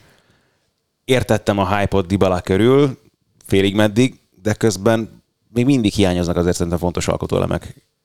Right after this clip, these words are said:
ebből a Rómából, ahhoz, hogy valódi bajnok esélyesként lehetett volna már itt akár a szezon előtt is tekinteni őket. Joséban is ugye azért megtört a bizodalma már itt az utóbbi évek folyamán, bármit is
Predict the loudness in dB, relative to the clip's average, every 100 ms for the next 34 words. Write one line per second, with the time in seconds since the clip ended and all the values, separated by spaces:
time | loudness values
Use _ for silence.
0 | _ -12 -4 0 2 0 0 -2 0 0
1 | -2 -2 -4 -2 -6 -4 -2 -2 0 -2
2 | 0 -2 -2 -2 -2 -2 -4 -6 -4 -2
3 | -2 -2 -4 -4 -2 -2 -2 -4 -8 -8
4 | -6 -6 -6 -6 -4 -4 -4 -8 -8 -20
5 | -20 _ -4 -4 -2 -2 0 2 0 -2
6 | -4 0 2 2 0 -2 -2 0 0 0
7 | -2 0 0 0 0 2 2 2 0 0
8 | 0 -2 0 0 2 2 2 0 0 2
9 | 0 0 0 -2 -4 -6